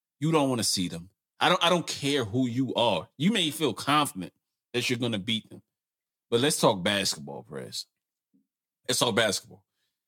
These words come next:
This, this is a whole, whole new season. Whole new season. I know you're not a fan of this team anymore because my godson has, has tricked you. You know what I'm saying? And,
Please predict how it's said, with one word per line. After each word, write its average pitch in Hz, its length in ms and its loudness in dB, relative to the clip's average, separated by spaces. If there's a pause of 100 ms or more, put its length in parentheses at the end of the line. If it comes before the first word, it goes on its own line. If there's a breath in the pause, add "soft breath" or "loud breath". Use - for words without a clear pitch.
(360)
This, 147 160 2
this 143 200 0
is 131 140 -2
a 131 60 4
whole, 127 360 0
whole 131 220 2
new 120 140 -2
season. - 400 0 (500)
Whole 143 240 4
new 147 140 2
season. 123 380 0
I 110 100 4
know 120 120 0
you're 127 160 -2
not 120 160 -2
a - 20 -6
fan 123 240 -2
of 110 80 0
this 110 160 -4
team 110 360 -2
anymore 95 580 -2 (360 soft breath)
because 98 720 -2 (600)
my 98 80 -12
godson 101 580 -2
has, 92 500 -4 (120)
has 92 120 -12
tricked - 340 -6
you. 95 140 -14 (480)
You 107 100 -8
know 107 60 -4
what 104 80 -4
I'm 92 60 -6
saying? 92 280 2
And, 95 100 0